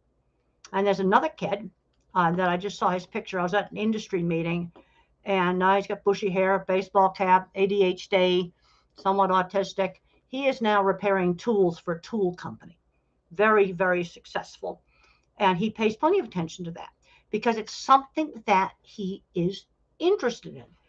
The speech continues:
You see, my mind doesn't think in broad generalities. My mind thinks in specific examples.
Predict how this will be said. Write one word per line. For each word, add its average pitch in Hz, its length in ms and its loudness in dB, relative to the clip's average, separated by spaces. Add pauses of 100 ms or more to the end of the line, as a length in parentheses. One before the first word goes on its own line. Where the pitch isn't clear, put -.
(200)
You 202 100 -8
see, 240 180 -4
my 240 240 4
mind 247 540 2
doesn't 202 340 -2
think 202 160 -2
in 180 120 0
broad 180 360 4
generalities. 170 760 -4 (420)
My 233 200 4
mind 240 420 4 (260)
thinks 226 400 -2
in 190 140 -4
specific - 880 -8
examples. - 1000 -6